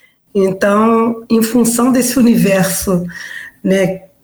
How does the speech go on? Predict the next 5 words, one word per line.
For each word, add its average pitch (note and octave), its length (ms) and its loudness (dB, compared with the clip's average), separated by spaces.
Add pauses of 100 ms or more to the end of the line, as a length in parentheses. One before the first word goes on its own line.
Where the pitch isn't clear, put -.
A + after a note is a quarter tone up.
(160)
historicamente G#3+ 1000 0
falando, F#3 760 2
ser F#3+ 240 -2
muito A#3 420 2
ruim, G3+ 640 2